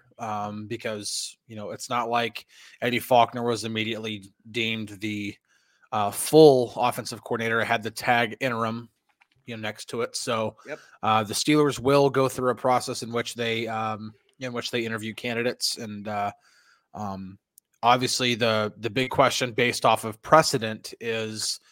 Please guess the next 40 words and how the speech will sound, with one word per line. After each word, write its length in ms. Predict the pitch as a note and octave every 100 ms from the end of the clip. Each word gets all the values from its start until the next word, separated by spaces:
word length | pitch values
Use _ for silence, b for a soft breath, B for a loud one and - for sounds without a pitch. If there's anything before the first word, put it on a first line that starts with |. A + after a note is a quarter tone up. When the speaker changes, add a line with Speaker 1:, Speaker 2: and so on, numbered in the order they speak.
| b b b
Speaker 1:
um, 480 | G2+ G2+ F#2+ F#2+ F#2+ _ _ _ _ _ _ -
how 240 | - D3
do 100 | C#3
they 180 | B2 A#2+
go 180 | B2 A#2
about 260 | A#2 A2
that 120 | A2 G#2+
interview 300 | A2 G2+ G#2
process? 640 | - A#2 G#2+ G2 F#2 -
D-, 280 | G#2 G2+ A2
does 200 | A2+ G#2
it 80 | G#2
include 560 | G#2 - A#2+ A2+ G2+
several 460 | - - A2 A2+ A2+
in-house 420 | G#2+ G#2 B2+ C3
candidates? 400 | - B2 B2 A2
We 100 | A2
know 140 | A2 A2+
Glenn 300 | A2 G#2+ G2+
Thomas 400 | C3+ C#3+ C3+ B2
is 100 | A#2+
leaving, 460 | C3 A#2+ A#2+ A2+ b b b b -
um, 80 | A#2
Speaker 2:
Mm-hmm. 420 | A#2 A2+ A2+ A2 - -
Speaker 1:
to, 200 | B2+ A2+
to 160 | -
go 180 | A2+ A#2+
to 80 | A#2
a 60 | G#2+
college 520 | B2+ A#2+ A#2 A2+ -
job. 420 | A#2+ A#2+ A#2 A2 - b b b _
Um, 640 | A2 A2 G#2+ G#2+ G#2 G#2 _ _ _ _ _ _ _ _ _ _ -
i-, 120 | C#3
it's 340 | C3+ C#3 -
just, 180 | C#3 -
it's 180 | C3+ -
really 280 | C#3 C#3+ C3
interesting 500 | - B2+ C3 A2+ A2+
to 120 | -
see 560 | - - B2 A#2+ A#2